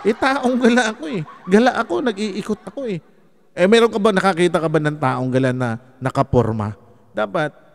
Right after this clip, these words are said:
kailangan ako, bilang ako, nililabel ko yung, yung, yung ano ko, kung ano ako, kung sino ako, hindi ko na kailangan magporma-porma. Oo.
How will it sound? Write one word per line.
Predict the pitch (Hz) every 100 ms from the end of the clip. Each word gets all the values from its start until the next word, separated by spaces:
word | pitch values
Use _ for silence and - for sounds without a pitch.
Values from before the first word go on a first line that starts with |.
| _
kailangan | - 220 214 180 185
ako, | 214 135
bilang | 139 175 185
ako, | - 180 120 127 151
nililabel | 226 247 220 214 196 196
ko | 185 180
yung, | 156 147 139 117
yung, | 214 247 247 214
yung | 320 294
ano | 359
ko, | 285
kung | - 247
ano | 262 311
ako, | 277 - 320
kung | 254
sino | 254 254 262 247
ako, | 220 311
hindi | 247 240
ko |
na | 240 233
kailangan | 226 240 233 220
magporma-porma. | 226 202 208 196 202 - 165 190 277 156 403 - - - - - - - - - -
Oo. | 175 202 247 311